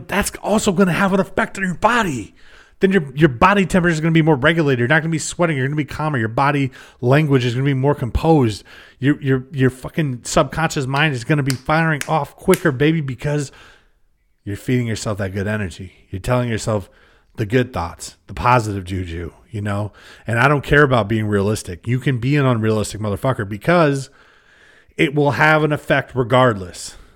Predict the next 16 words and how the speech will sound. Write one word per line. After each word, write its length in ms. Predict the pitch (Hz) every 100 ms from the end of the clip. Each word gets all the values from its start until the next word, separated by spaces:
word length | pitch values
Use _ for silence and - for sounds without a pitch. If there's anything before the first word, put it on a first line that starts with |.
| -
So 580 | - 143 127 120 117 _ _ _ _ _ _
fuck 200 | - 170 -
being 220 | 170 156
realistic. 760 | 147 143 123 - 123 117 - _ _ _ _ -
Tell 160 | 160 156
yourself 340 | 151 - 139
you're 100 | 135
the 80 | 127
best. 520 | 110 110 107 - - - _ _ _ - 104
Believe 420 | 117 139 147 135
it. 240 | 139 - _ _ _ _ _ _ _ _ _ _ _ -
Obviously 300 | 123 127 113
be 140 | 113
humble, 440 | 101 101 104 127 -
but, 300 | - 113 -
like, 420 | - 107 104 -